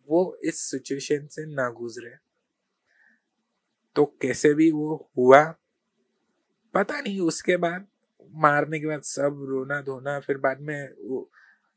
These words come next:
वो शांत हो गई, चुप हो गई,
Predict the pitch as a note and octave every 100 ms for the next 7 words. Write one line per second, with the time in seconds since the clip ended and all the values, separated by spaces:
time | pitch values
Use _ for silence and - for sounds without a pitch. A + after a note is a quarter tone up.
0 | - C#3+ D#3 F3 - E3 D#3+ E3 C3+ B2
1 | C#3 G3 _ _ _ _ _ _ - E3
2 | D#3 C#3 C#3+ E3 E3+